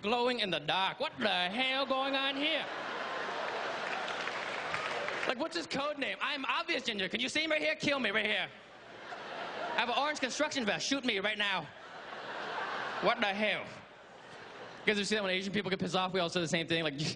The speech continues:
you try not to laugh. They're like, What the hell? What the hell?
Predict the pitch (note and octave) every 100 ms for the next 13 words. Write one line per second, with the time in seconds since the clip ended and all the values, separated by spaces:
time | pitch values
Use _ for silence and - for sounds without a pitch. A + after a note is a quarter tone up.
0 | - - F3 G3 F3+ F3 D#3 D#3 E3 F3
1 | C#4 F4+ G#3 C4+ C#4+ - - - - -
2 | - - - - - - - - - -
3 | - - - - - - C4+ E4+ D4+ A#3+
4 | B3 G#3